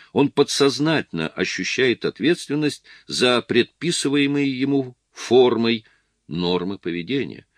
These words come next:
сущность которых он порой и не осознаёт. Форма — это как бы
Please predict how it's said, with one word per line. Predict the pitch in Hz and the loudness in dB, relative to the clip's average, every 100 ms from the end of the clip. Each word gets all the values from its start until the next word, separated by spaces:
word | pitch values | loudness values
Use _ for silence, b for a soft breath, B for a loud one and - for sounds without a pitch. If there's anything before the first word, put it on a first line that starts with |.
| b | b
сущность | - - 95 - 90 - | -6 0 0 -2 -6 -6
которых | 104 - 110 107 | -6 -4 -6 -6
он | 85 | -10
порой | 73 65 67 76 65 - | -10 -8 -4 -4 -6 -12
и | 73 | -12
не | 65 | -10
осознаёт. | 69 - 62 64 65 123 - _ _ _ _ _ _ _ B B | -10 -12 -12 -10 -8 -8 -10 _ _ _ _ _ _ _ B B
Форма — | - - 165 175 92 65 | -10 2 4 4 2 -6
это | - 107 | -6 -6
как | - 123 | -4 -2
бы | 113 120 | -2 -2